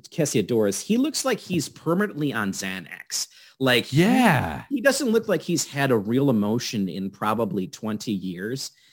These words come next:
Speaker 1: It, it's just
Speaker 2: Like, you mean to tell me this guy's called the shots in a battle? Uh-uh.
Speaker 1: I mean,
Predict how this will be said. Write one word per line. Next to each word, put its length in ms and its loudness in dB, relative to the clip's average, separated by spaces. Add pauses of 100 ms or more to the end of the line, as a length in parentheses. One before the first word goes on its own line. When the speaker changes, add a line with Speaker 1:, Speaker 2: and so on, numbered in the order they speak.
(260)
Speaker 1:
It, 320 4
it's 240 4
just 380 0 (180)
Speaker 2:
Like, 120 -2
you 40 -4
mean 100 2
to 60 0
tell 140 4
me 80 6
this 160 2
guy's 180 4
called 280 2
the 60 2
shots 420 2
in 80 4
a 60 2
battle? 580 4 (200)
Uh-uh. 140 6
Speaker 1:
I 220 6
mean, 200 0